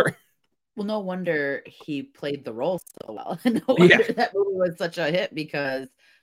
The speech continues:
Speaker 1: clearly there was a lot going on. But here's my, my stance on that. That's, you know,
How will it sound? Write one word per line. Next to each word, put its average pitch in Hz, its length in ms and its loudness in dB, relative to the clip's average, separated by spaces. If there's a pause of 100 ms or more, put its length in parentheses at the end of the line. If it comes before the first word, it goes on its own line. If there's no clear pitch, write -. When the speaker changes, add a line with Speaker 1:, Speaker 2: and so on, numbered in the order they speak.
(280)
Speaker 1:
clearly 147 500 -2
there 135 100 -4
was 131 120 -8
a 131 40 -14
lot 127 140 -4
going 156 160 -6
on. 151 100 -6
But 143 220 -6
here's 165 400 -8
my, 147 400 -6 (100)
my 139 220 -4
stance 135 300 -10
on 123 100 -12
that. 127 180 -12 (500)
That's, - 400 -10 (300)
you 151 120 -8
know, 127 260 -10